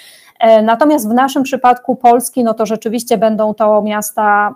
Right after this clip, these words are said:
e, co najmniej pięćdziesiąt tysięcy mieszkańców.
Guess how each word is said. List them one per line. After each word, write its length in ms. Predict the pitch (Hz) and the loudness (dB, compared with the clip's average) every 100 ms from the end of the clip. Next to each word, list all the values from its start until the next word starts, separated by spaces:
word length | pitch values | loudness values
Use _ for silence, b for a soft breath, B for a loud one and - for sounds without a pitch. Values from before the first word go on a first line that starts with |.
| - | -6
e, 80 | 214 | -6
co 160 | 226 | -4
najmniej 260 | 214 214 214 | -4 -2 -4
pięćdziesiąt 460 | 214 208 208 214 196 | -6 -8 -6 -10 -10
tysięcy 380 | 208 214 - | -10 -10 -10
mieszkańców. 640 | 202 202 - 269 269 277 247 | -14 -12 -6 -4 -2 -4 -8